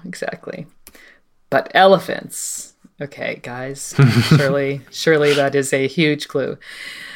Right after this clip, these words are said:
Speaker 1: Uh, num-, question number twelve. Which Night's Watchman is injured in the battle against the Weeper's Men at the Bridge of Skulls? This is something that happens off page,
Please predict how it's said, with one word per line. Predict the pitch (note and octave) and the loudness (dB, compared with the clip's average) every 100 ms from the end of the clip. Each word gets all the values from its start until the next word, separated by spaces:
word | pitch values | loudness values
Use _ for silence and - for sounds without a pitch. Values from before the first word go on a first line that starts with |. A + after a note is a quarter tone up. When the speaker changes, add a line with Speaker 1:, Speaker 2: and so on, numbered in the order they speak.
| - - _ _ - | -20 -20 _ _ -2
Speaker 1:
Uh, | F#3+ F#3 F3+ F3 | 4 6 8 6
num-, | F#3 G3+ F#3 - - | 6 6 4 2 -2
question | A3 F#3 E3 D#3 | 2 2 0 0
number | D#3 C#3+ | 0 0
twelve. | - - G3 C#3 A2 - - _ - - - | -2 4 4 4 -2 -10 -18 _ -20 -20 -6
Which | F3+ G#3 - - | 2 2 2 -4
Night's | D#3+ F3+ - - | 0 0 0 -2
Watchman | E3 D3 - - A2 - D3+ | 2 2 0 -4 -4 -4 -4
is | C#3+ C3+ - - | -2 -4 -4 2
injured | C4 B3+ B3 B3 - | 6 6 6 2 2
in | E3+ F3 | 2 4
the | F3+ | 2
battle | F3 D3 C3+ B2 B2+ C3+ | 0 0 0 0 -4 -4
against | D3 C#3+ C#3+ C#3 - | -6 -2 -2 -2 -4
the | C3+ | 0
Weeper's | G3 D#4 F3+ D3 | 2 4 2 0
Men | C#3+ C3+ C3 | -2 -6 -6
at | - C#3 C#3 | -4 -6 -6
the | |
Bridge | C#3 C#3 C3+ | -6 -4 -4
of | C3 | -6
Skulls? | - - A#3+ F#3+ C#3 C3 C3 | -6 0 4 6 4 2 -2
This | D3 | -6
is | D3 | -4
something | - C#3+ B2+ | -2 -2 -2
that | C3+ | -8
happens | C#3+ C#3+ C3+ C3 | -4 -4 -4 -8
off | C3 C3+ - | -8 -10 -4
page, | G3 E3+ C#3+ F3 - - | 2 2 2 -2 -8 -14